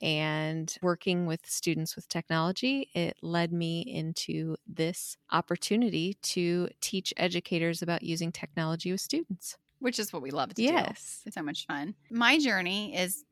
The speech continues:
Speaker 2: not quite as zigzaggy as Kara's, but I actually started out teaching in middle childhood. So I taught middle school reading, language arts, and social studies for a couple years. And then I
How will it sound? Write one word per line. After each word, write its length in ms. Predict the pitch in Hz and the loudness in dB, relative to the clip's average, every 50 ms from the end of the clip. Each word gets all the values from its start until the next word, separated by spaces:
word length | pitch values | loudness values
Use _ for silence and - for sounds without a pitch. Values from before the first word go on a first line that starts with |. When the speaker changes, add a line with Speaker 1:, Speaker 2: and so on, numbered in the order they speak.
| _ - | _ -6
Speaker 2:
not 320 | 233 214 233 247 - - | 0 4 6 6 6 4
quite 260 | - - 220 196 180 160 | 4 4 4 4 4 2
as 160 | 151 180 196 | -2 -4 -2
zigzaggy 600 | 180 156 147 156 151 139 139 147 170 175 160 143 | -2 -2 -2 0 2 2 2 2 0 -2 -8 -8
as 100 | 139 - | -8 -10
Kara's, 580 | - - - 131 127 127 131 147 190 202 - - - | -8 -4 -2 0 0 0 0 -2 -2 -6 -8 -4 -2
but 300 | 180 156 156 156 - - _ _ _ - - | 0 2 2 2 0 -2 _ _ _ -12 -4
I 80 | - 202 | -2 0
actually 280 | 190 190 - - 233 | 0 0 0 0 0
started 460 | 285 - - - 180 185 208 220 220 - - - | 0 0 0 2 2 2 2 0 -2 -2 -2 0
out 560 | 151 160 160 165 185 240 277 - - - - - _ - | 2 2 2 2 0 -2 -4 -8 -10 -12 -12 -10 _ -10
teaching 960 | - 214 190 - - - 185 175 170 165 165 165 160 165 170 180 220 262 - _ - | -8 -8 -8 -8 -6 -4 -4 -2 0 0 0 -2 -2 -2 -4 -6 -8 -10 -14 _ -6
in 160 | 190 196 175 | -4 -2 -2
middle 180 | 165 156 175 - | -2 -2 -4 -4
childhood. 480 | - 233 165 139 147 185 208 180 269 | -2 -2 -2 0 -2 -2 -4 -6 -6
So 120 | - - 156 | -4 -4 -4
I 40 | |
taught 200 | 170 - 170 - | -4 -4 -4 -4
middle 260 | 165 165 156 160 180 190 | -2 -2 -2 -2 -2 -4
school 420 | - - - 202 202 220 233 254 | -6 -6 -6 -6 -4 -2 -2 -4
reading, 300 | 240 185 170 180 180 202 | -4 -4 -4 -4 -4 -2
language 360 | 214 175 165 175 185 196 - 180 | -2 -2 -2 -2 -4 -4 -4 -6
arts, 240 | 120 190 - - | -6 -6 -4 -4
and 100 | 254 269 | -4 -2
social 320 | - - 180 190 - - 214 | -2 -2 -2 -2 -2 -4 -6
studies 580 | - - 208 196 202 202 214 226 226 - - - - - - _ | -4 -2 -2 0 0 0 -2 -2 -4 -4 -6 -10 -12 -20 -14 _
for 120 | - 226 220 | -2 -2 -2
a 80 | 220 | -2
couple 440 | - - 202 196 - 214 208 208 208 | -2 -2 -2 -2 -2 -2 -2 -2 -2
years. 640 | 202 196 190 185 180 180 190 202 220 247 262 - - - _ - | -2 -2 0 0 2 2 2 0 0 -2 -4 -6 -8 -10 _ -6
And 260 | 190 185 185 185 175 | -4 -2 -2 -2 -2
then 680 | 185 180 175 175 170 170 170 175 185 214 254 294 285 - - | -2 0 2 4 4 4 4 4 4 4 4 4 2 2 -2
I 400 | 185 190 185 180 180 180 185 180 | -4 -2 0 0 0 0 -2 -4